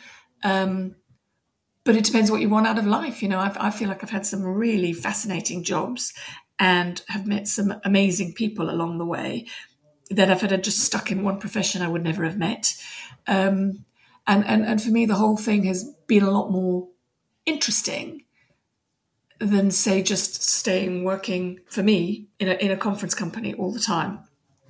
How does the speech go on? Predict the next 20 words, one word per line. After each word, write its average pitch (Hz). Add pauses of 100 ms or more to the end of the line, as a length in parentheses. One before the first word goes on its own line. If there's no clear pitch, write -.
(300)
I've 202
enjoyed 202
the, 190 (400)
the 220
variety. 180 (1300)
But, -
you 233
know, 175
again, 190
that 190
comes 202
down 185
to -
your 175
individual 170
nature. 190
I 196
really 170
like -
that. -